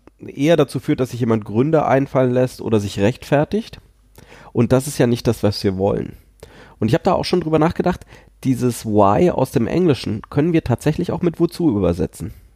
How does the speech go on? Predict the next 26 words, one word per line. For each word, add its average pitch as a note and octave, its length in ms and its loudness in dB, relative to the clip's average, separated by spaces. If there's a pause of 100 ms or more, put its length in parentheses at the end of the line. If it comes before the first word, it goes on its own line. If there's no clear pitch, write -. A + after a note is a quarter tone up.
(320)
Also G#2+ 200 -2
das G#2+ 180 -6
schwingt C#3 320 0
schon D3+ 200 2
in C#3+ 160 -2
dem C#3 180 0
Why B2+ 220 4
mit C#3 240 0
drin C3+ 220 0
auch. - 280 -8 (760)
Was A#2 180 2
ist C3+ 160 -4
das, D3+ 160 2
was C3 180 -2
wir C3+ 120 6
erreichen A#2 560 2
wollen? E2+ 320 -2 (720)
Und A2+ 220 0
damit C3 280 4
möchte, C3 640 0
ähm, B2+ 500 -2
Simon B2 360 0
Sinek C3+ 380 0
auch - 180 -4
anfangen F#2+ 500 0
und G2 300 -2